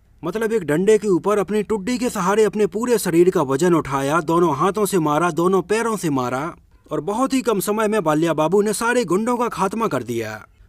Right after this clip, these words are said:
अब इस सीन में कुछ गुंडे मिलकर बालाकृष्ण को मारते हैं और एक सीढ़ी के बीच में उनका सिर फंस जाता है।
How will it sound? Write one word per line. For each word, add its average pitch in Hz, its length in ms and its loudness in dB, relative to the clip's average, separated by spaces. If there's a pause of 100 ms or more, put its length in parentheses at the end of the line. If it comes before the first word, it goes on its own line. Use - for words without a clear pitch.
अब 143 140 -10
इस 170 100 -2
सीन 226 280 -4
में 220 100 -2
कुछ - 200 0
गुंडे 185 320 2
मिलकर 220 320 -2
बालाकृष्ण 202 560 -2
को 151 120 0
मारते 131 380 2
हैं 196 140 0
और 202 180 2
एक 196 100 4
सीढ़ी 220 320 -4
के 208 120 2
बीच 185 220 -2
में 220 120 -2
उनका 185 260 0
सिर 240 200 -2
फंस 208 260 -2
जाता 123 300 -4
है। 110 280 -10